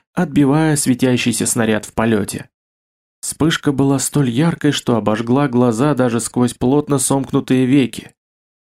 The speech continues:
Леонард обхватил лицо ладонями, чувствуя, как над ним полыхнуло пламя.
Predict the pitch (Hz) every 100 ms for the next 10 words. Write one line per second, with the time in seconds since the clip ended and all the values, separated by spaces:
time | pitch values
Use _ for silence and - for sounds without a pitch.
0 | _ 104 104 110 110 107 104 - 107 107
1 | 107 104 107 110 104 104 113 123 123 120
2 | - 135 135 - 143 139 131 131 120 113
3 | 127 123 123 117 110 120 110 107 113 117
4 | 101 101 -